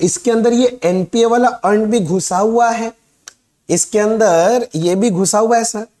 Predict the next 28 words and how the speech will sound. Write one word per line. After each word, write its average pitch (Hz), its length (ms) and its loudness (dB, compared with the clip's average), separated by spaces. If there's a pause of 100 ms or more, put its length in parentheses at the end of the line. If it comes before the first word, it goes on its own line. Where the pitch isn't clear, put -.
(340)
हम्म, 135 300 -2 (600)
पर 190 120 2
ये 185 100 0
तो 190 140 0
गलत 170 340 2
है 202 60 0
सर, 185 220 -6 (380)
क्योंकि 196 320 0
एनपीए 175 400 0
का 214 100 0
अर्न 180 280 0
नहीं 196 140 2
लेते, 135 400 -2 (260)
तो 165 80 2
मैं 190 360 0
इसको 170 380 -2
इस 185 240 0
फिगर 180 280 2
में 190 100 0
से 196 120 -2
माइनस 160 440 0
कर 175 160 -2
दूंगा। 175 260 -6 (680)
और 185 200 0
इसके 233 240 2
नीचे 208 300 2
ही 240 60 2
देखो, 156 420 0